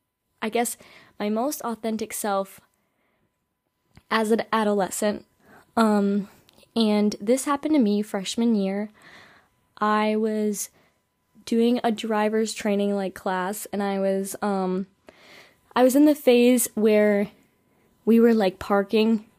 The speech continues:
and we were all in a parking lot, and I was with my class, and this was when,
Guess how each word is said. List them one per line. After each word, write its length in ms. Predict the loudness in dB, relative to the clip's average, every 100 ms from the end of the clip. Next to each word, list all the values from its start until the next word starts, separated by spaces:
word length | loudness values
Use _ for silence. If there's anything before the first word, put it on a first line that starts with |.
| _
and 360 | 2 4 4 4
we 120 | 4
were 60 | 6
all 120 | 4
in 60 | 2
a 40 |
parking 380 | 0 -2 0 0
lot, 300 | 0 -2 -2
and 240 | 0 2 2
I 60 |
was 120 | 0
with 120 | -2 0
my 120 | -2
class, 480 | -2 0 0 0 0
and 180 | 2
this 200 | 2 2
was 160 | 2 2
when, 400 | 2 4 4